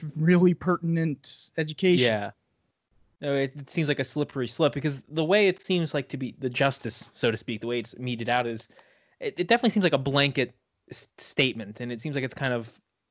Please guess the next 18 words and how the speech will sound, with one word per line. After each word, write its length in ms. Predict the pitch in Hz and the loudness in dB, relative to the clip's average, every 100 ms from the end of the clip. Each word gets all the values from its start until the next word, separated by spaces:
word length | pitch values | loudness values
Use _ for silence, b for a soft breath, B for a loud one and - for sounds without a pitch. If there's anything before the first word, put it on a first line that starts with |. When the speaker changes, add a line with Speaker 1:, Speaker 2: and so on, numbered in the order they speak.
| - | -4
Speaker 2:
pushing 380 | - 160 160 135 | 0 2 2 0
under 200 | 127 123 | 0 0
the 120 | 117 | 0
rug 420 | 113 117 113 107 - b b b _ | 2 4 4 0 -12 b b b _
hate 260 | - 123 | -6 -6
speech, 380 | - - 120 - - | -6 -8 -8 -8 4
or 240 | 180 175 | 6 6
even 360 | 170 151 143 135 _ _ | 2 -2 -4 -6 _ _
discuss, 600 | 131 - - 170 - - - | -10 -8 0 0 0 -8 -12
a 60 | - | -8
discussion 500 | 123 - 175 147 127 | -8 -2 -2 -2 -4
of 360 | 131 120 107 _ | -2 -2 -2 _
hate 220 | 110 113 | -14 -14
speech. 180 | - 104 | -14 -18
'Cause 200 | - - | -18 -14
n-, 180 | 147 - - | -12 -12 -12
it 140 | 143 | -6
seems, 420 | 180 165 139 - | -2 -2 -4 -10